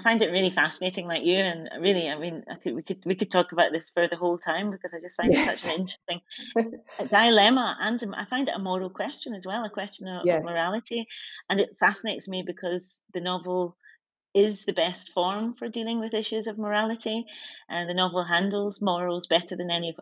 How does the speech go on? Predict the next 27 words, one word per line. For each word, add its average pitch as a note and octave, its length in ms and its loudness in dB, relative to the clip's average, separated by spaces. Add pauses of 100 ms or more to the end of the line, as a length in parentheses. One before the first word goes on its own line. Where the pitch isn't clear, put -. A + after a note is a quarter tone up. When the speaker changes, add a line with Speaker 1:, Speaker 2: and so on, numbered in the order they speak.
Speaker 1:
any F3+ 180 2
other F3 240 0
form F3+ 220 -4
that D#3+ 160 -8
I - 100 -20
can F3 140 -20
think F#3+ 260 -6
of, G3 180 -8
really. E3+ 300 -6 (380)
As F3+ 160 -2
a E3 40 -4
form, F#3 500 4 (380)
it's C3 200 -4
all E3+ 120 4
about E3+ 280 4
morality. G3+ 680 -2 (120)
It's D#3+ 100 -12
all F3 140 2
about D#3 240 0
questions E3+ 460 -4
of, E3 200 -8
of, E3 160 -6 (140)
of D#3+ 180 -4 (260)
belief, G3 300 6 (800)
um, F3 340 -2
the F3 80 0
novel. E3+ 480 0